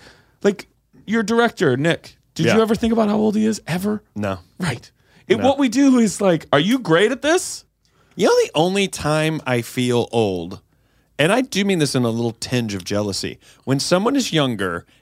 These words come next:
Speaker 2: and really accomplishing things that either I wanted to do when I was younger
Speaker 1: <laughs>
Speaker 2: or,
Speaker 1: Sure.
Speaker 2: or want to be doing now.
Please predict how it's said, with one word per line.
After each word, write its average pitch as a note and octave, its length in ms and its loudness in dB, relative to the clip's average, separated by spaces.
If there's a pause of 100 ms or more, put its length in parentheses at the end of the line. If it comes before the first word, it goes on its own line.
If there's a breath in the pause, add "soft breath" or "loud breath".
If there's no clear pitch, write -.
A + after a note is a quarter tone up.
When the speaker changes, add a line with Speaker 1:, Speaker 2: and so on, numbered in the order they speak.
(140)
Speaker 2:
and C#3+ 460 0
really F#3 640 -2
accomplishing D3+ 680 -2
things B2 360 -4
that A#2 360 -2
either A#2 340 -2
I B2+ 180 0
wanted D#3 240 -2
to D3 60 -10
do E3 120 -2
when D#3 80 -4
I D#3 80 0
was D#3+ 100 -4
younger F3+ 280 2
Speaker 1:
<laughs> - 40 -2
Speaker 2:
or, G#3+ 180 4
Speaker 1:
Sure. C#3 180 2
Speaker 2:
or A#3 220 4
want A3 300 -4
to F#3+ 80 -12
be G3 100 -8
doing E3+ 320 -8
now. C#3 380 -8